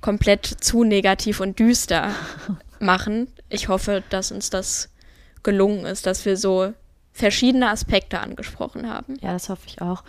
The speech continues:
Speaker 2: Und ich hab auch grad so drüber nachgedacht. Klar, wenn man dann von Sicherheit in der Dunkelheit spricht, kommt das so rüber, wie das ist alles Problem und Risiko und Gefahr behaftet. Aber Sicherheit an sich ist ja was Gutes.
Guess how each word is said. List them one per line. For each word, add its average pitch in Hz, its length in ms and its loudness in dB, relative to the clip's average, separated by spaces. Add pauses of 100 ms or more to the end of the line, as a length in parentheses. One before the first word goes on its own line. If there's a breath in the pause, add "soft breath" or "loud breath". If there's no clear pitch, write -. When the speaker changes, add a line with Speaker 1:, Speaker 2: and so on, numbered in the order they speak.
(180 loud breath)
Speaker 2:
Und 196 140 2
ich 185 80 -4
hab 220 80 2
auch 190 140 0
grad 196 240 -2
so 190 80 -4
drüber 196 260 -4
nachgedacht. 190 600 -4
Klar, 220 420 4
wenn 202 140 0
man 208 320 0
dann 202 340 -2
von 208 240 -2
Sicherheit 214 380 0
in 208 100 -2
der 202 80 0
Dunkelheit 208 540 -2
spricht, - 440 -4 (480 loud breath)
kommt 240 300 4
das 208 240 2
so 190 240 2
rüber, 277 680 2
wie 226 100 -2
das 202 140 0
ist 202 100 -8
alles 190 320 0
Problem 220 600 4
und 214 120 2
Risiko 233 500 -2
und 226 160 0
Gefahr 208 380 -2
behaftet. 247 560 -2 (260 loud breath)
Aber 196 220 4
Sicherheit 240 460 2
an 208 180 2
sich 233 180 2
ist 226 140 -4
ja 208 100 2
was 196 160 -2
Gutes. 175 460 -6